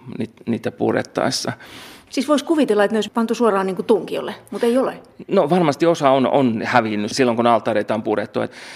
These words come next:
Speaker 1: kun, kun eihän näillä relikeillä tietysti ollut luterilaisessa kirkossa mitään merkitystä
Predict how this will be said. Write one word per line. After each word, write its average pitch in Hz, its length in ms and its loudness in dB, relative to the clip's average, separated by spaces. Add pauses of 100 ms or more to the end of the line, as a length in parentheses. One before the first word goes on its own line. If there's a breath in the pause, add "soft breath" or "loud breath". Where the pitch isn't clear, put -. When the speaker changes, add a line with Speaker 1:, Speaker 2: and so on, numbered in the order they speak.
(160 loud breath)
Speaker 1:
kun, 143 200 2 (160)
kun 147 160 0
eihän 147 280 0
näillä 151 180 4
relikeillä 120 420 2
tietysti 110 260 -4
ollut 117 180 2
luterilaisessa 101 600 -2
kirkossa 107 400 -8
mitään 110 280 -2
merkitystä - 600 -4